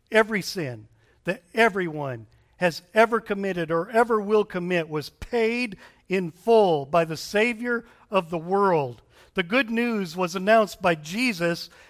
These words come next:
as he hung on the cross after that three hours of darkness when he said, "It is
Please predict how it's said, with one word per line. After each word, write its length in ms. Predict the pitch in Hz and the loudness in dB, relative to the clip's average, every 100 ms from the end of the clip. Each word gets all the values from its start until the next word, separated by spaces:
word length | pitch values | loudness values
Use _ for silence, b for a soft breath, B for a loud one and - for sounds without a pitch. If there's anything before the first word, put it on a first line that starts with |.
| b | b
as 240 | 185 180 - | 2 2 2
he 160 | 226 | -2
hung 240 | 185 254 277 | 2 2 2
on 160 | 269 | 0
the 80 | 247 | -2
cross 640 | - 214 185 131 113 - - b b - | 0 4 6 4 -4 -16 -20 b b 4
after 340 | 196 - 220 | 4 4 0
that 280 | 208 202 190 | 6 6 6
three 260 | - 247 262 | -6 0 6
hours 360 | 247 233 185 | 8 6 4
of 180 | 196 160 | -8 2
darkness 500 | 190 190 180 160 - | 4 4 0 -8 -6
when 180 | 180 165 | -6 -4
he 220 | 196 285 | -4 -6
said, 520 | - 196 156 151 156 _ _ _ _ _ _ _ _ - | -2 2 2 0 -4 _ _ _ _ _ _ _ _ 0
"It 540 | 208 214 226 - - _ _ _ _ _ _ _ | 4 4 0 -16 -20 _ _ _ _ _ _ _
is 760 | 190 180 160 147 147 - - | 2 4 2 -2 -6 -12 -16